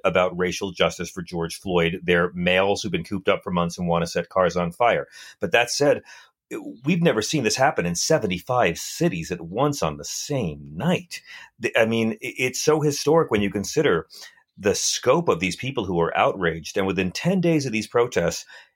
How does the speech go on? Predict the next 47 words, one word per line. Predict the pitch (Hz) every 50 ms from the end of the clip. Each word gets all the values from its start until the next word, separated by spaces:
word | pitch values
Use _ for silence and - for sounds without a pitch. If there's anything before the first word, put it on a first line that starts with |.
| _ _
you | - 131 123
know, | 98 92 -
many, | - 104 123 143 170 165
within | 123 131 160 185 175
ten | 175 190 202 196
days | 214 208 156 170 170 - - - _ _ _ -
of | 127 117
the | 123 127
first | - - 190 190 175 -
protest, | - 170 170 165 - 82 76 - - - - _ - - _ -
Minneapolis | 104 127 156 160 156 151 151 147 - 151 139 135 -
banned | - 143 131 127 117
chokeholds. | - 127 113 107 - - 85 71 65 64 - - - - _ _ _ - 95
Uh, | 98 98 - -
Officer | 123 127 135 - 139 - 143 123
Chauvin | - - 135 127 127 127 123 123 123
w-, | - - 107 107 92
was, | 101 104 101 90 - -
was, | 101 101 92 85 82 - _ -
uh, | - 98 92 92 - -
arrested. | 95 95 110 123 127 - - 160 165 - - _ _
His | - 101 -
charges | - - 110 104 104 101 87 85
were | 87 80 - -
upgraded, | 110 127 127 - - 147 139 139 143 143 170 160 165 - - - -
and | - 196
his | 110 110
accomplices | 110 - - 170 185 185 175 139 - 113 92 87
were | 98 95 90 85 85
arrested | 85 85 82 - - - 85 82
and | 80 -
charged. | - 87 82 80 85 104 - - - _ - - - - - -
Uh, | 98 95 98 95
Dallas | 90 85 110 107 113 127 139 156 160 151 - 135
adopted | 104 90 127 127 131 - 127 95
the | 98
duty | 87 - 110 107 107 92
to | 104 90
intervene | 95 98 - 101 87 78 92 98 110 113
rule | 117 123 135 143 151 160
that | 135 - -
forces | - - - 117 127 120 - 131 -
cops | - 117 113 123 131 - -
to | 95 -
stop | - 117 110 -
other | 87 98 101 92 110
cops | 107 - 120 113 127 135 - - - - -